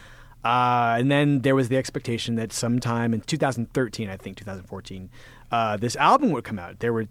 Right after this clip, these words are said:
teaser singles or something. She had, you know, Bitch Better Have My Money and, uh, Four or Five Seconds and American Oxygen. And it all seemed like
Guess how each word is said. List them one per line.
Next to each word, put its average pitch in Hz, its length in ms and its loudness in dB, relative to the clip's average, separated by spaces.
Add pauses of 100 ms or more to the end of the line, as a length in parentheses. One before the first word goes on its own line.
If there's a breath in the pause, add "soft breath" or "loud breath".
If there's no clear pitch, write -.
(100)
teaser 185 500 -2
singles 175 760 -2
or 110 300 -2 (240)
something. 175 800 -4 (400 loud breath)
She - 200 0
had, 123 320 2
you 120 100 -2
know, 104 140 -2
Bitch 107 240 -6
Better 107 140 -4
Have 98 120 -6
My 95 100 -8
Money 135 680 2
and, 92 420 -6 (420 loud breath)
uh, 104 240 -2
Four 110 240 -4
or - 20 -6
Five 92 240 -8
Seconds 151 840 0
and 98 420 -8
American 95 540 -10
Oxygen. 127 840 -2
And 110 140 -6
it 110 80 -10
all 180 240 4
seemed 165 320 -2
like 131 280 2